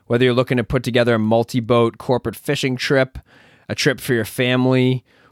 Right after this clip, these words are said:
or you're an avid angler looking to catch a giant bluefin tuna,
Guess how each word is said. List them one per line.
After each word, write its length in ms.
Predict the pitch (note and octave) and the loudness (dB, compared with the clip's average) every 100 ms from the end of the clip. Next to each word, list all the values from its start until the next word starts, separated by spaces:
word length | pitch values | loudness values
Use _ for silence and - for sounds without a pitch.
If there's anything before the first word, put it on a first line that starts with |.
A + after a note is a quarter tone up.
| _ | _
or 240 | A#2+ A#2 | 0 2
you're 220 | A2+ A2+ | 2 2
an 80 | A2+ | 2
avid 320 | G#2+ A#2 A2 | 0 -2 -2
angler 440 | G#2+ A2+ A2+ A#2+ A#2+ | -4 -4 0 0 2
looking 280 | A2+ B2 | 0 -2
to 40 | G#2+ | -6
catch 300 | - A#2 - | -6 -6 -6
a 20 | |
giant 420 | A2 A2+ A2 G#2 | -6 -2 -2 -2
bluefin 440 | A2 A2+ - A2 G#2 | -2 -2 -2 -4 -4
tuna, 480 | A#2+ A#2 A2+ A2+ | -2 0 0 -2